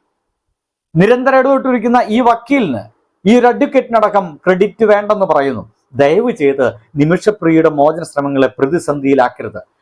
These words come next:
സാമുൽ ജെറോമിനെതിരെ ആക്ഷൻ കൗൺസിൽ ലീഗൽ അഡ്വൈസർ അഡ്വക്കേറ്റ് സുഭാഷ് ചന്ദ്രൻ ഇപ്പോൾ പറഞ്ഞിരിക്കുന്നു. ഇപ്പൊ ഇവിടെ ഇവരുടെ വലിയ, ഏറ്റവും വലിയ ആ ഒരു വിഷയം, അതായത് സാമുൽ ജെറോമിന്റെ ഏറ്റവും വലിയ വിഷയം എനിക്ക് തോന്നിപ്പോകുന്നത്, ഈ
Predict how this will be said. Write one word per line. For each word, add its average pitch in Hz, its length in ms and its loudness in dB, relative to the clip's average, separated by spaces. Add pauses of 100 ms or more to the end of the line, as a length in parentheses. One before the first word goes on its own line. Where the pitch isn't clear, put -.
(140)
സാമുൽ 170 400 0 (100)
ജെറോമിനെതിരെ 156 560 0 (140)
ആക്ഷൻ 160 300 -6
കൗൺസിൽ 147 400 -2
ലീഗൽ 147 300 2
അഡ്വൈസർ 131 380 0 (360)
അഡ്വക്കേറ്റ് 139 400 -2 (120)
സുഭാഷ് 143 380 -2
ചന്ദ്രൻ 135 300 -4 (260)
ഇപ്പോൾ 131 220 0
പറഞ്ഞിരിക്കുന്നു. 123 500 -4 (680)
ഇപ്പൊ 202 200 2
ഇവിടെ 277 180 2 (140)
ഇവരുടെ 226 260 2
വലിയ, 247 280 0
ഏറ്റവും 262 280 -2
വലിയ 254 180 2 (240)
ആ 220 40 4 (100)
ഒരു 226 100 -2 (100)
വിഷയം, 190 320 0 (100)
അതായത് 196 320 2
സാമുൽ 220 360 2
ജെറോമിന്റെ 226 440 2
ഏറ്റവും 240 260 -4
വലിയ 226 180 2
വിഷയം 202 200 0 (100)
എനിക്ക് 196 260 -2
തോന്നിപ്പോകുന്നത്, 185 600 0 (460)
ഈ 254 40 6